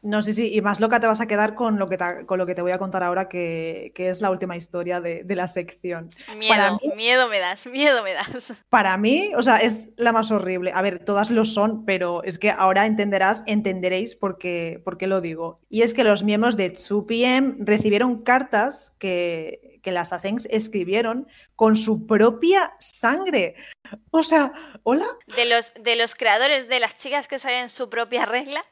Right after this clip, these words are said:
Speaker 2: <laughs> las cartas de Sasaengs con su propia sangre. O sea, de verdad, yo estas cosas no, es que, es, es que es lo que te digo, me, me parece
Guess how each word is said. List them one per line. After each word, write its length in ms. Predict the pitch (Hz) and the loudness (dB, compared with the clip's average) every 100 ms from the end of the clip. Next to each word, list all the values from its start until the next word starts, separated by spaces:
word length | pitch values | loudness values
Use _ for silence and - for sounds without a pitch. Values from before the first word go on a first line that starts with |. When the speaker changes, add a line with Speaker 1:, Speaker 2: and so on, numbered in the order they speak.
| - | -18
Speaker 2:
<laughs> 180 | - - | -14 -10
las 340 | 330 392 - - | 0 2 2 0
cartas 580 | 233 302 - 262 285 | 2 2 4 2 2
de 120 | 220 202 | 0 0
Sasaengs 720 | - 240 269 - 254 320 - | 2 2 2 -2 -2 -2 -4
con 180 | 285 302 | -2 -2
su 180 | 277 | -4
propia 340 | 220 233 247 262 | -2 -2 2 0
sangre. 320 | 233 226 214 | 0 -2 -4
O 40 | |
sea, 160 | 214 208 | 0 0
de 80 | 196 | 0
verdad, 300 | 196 196 196 | -4 -4 -4
yo 120 | 196 | -4
estas 280 | 240 254 214 | -4 -4 -4
cosas 320 | 220 240 214 | -6 -4 -6
no, 400 | 196 190 196 - _ _ - - - - | -6 -8 -8 -14 _ _ -20 -20 -10 -6
es 160 | - | -4
que, 320 | 277 - - - | -4 -6 -6 -8
es, 240 | 262 - - | -8 -8 -6
es 140 | 269 | -4
que 80 | 403 | -2
es 60 | 381 | -2
lo 60 | |
que 120 | 381 | -2
te 100 | 349 202 | -2 -2
digo, 220 | 277 247 | 0 -2
me, 160 | 208 - | -2 -10
me 240 | 214 226 | -10 -4
parece 340 | 226 220 - | 0 0 0